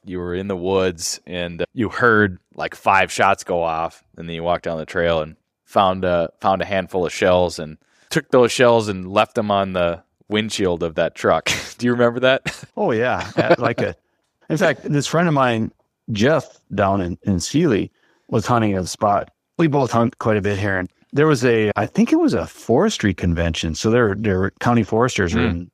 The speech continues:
Speaker 2: Hayward, and some of those guys grouse hunt. And I found out later it was, it was a couple of those guys. And he said they're just blasting away.
Speaker 1: <laughs>
Speaker 2: You know, he, he's, like, hearing ten, twelve shots.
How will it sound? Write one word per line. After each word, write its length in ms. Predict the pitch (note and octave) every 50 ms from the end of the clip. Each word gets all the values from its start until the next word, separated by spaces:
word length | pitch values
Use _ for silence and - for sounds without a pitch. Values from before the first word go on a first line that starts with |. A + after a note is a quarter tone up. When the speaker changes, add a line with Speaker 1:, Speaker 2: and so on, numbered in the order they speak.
| _ _
Speaker 2:
Hayward, 500 | - - G#2 B2+ C3+ G#2+ F2 F2 F2 F2 - _ _ _ _ _ _ _ _ -
and 180 | - B2+ B2 -
some 120 | F#3+ E3
of 60 | C3+
those 120 | A#2 G2 G2+
guys 180 | F#2+ F2 E2 -
grouse 320 | G2+ F#2 G#2 A2+ - -
hunt. 220 | F2 D#2+ E2 D#2+ - _ _ _ _ _ _ _
And 100 | - A#2+
I 60 | B2+ C3+
found 280 | - D3+ D#3+ - G3 -
out 120 | C#3+ B2+
later 340 | B2 B2+ C#3+ D#3+ D3+ C#3 C3+
it 60 | A#2+
was, 240 | A2 G2 - - _ _ _ _ _ _ _ _ _
it 120 | - B2 A#2
was 180 | A2+ G#2+ F#2+
a 60 | G2+
couple 280 | - - B2+ - A#2 G#2
of 160 | G2 F#2+ G2 A2
those 120 | A#2+ A#2
guys. 300 | - - E2 E2 E2 E2+ - - - - - - -
And 160 | C#3 C#3 D3+
he 60 | G3+
said 180 | - - G3 E3+
they're 140 | F3+ F#3 F3+
just 280 | F3 F3 - C3 A2 G2
blasting 640 | A#2+ C#3+ D#3 E3+ F#3 G3+ G#3 G#3+ F#3 - - D#3 E3
away. 640 | D#3 D3 C#3 D3 D3+ E3+ E3 C#3+ A#2+ G2+ F#2+ G2 -
Speaker 1:
<laughs> 40 | F#3 - _ _ _ _ _ _ -
Speaker 2:
You 120 | C#3 C#3
know, 140 | C#3 C#3 C#3
he, 120 | C3+ D#3+
he's, 320 | D#3 C#3+ E3 F3+ F#3 E3 -
like, 120 | F3+ D#3 -
hearing 320 | - F3+ F3 E3+ D3+ C#3
ten, 380 | - - F#3 F#3 F#3+ F#3+ F#3+ -
twelve 380 | - F#3 F3+ F3 F3+ E3 D3+
shots. 560 | - - E3+ E3+ E3 E3 E3 D#3+ - - -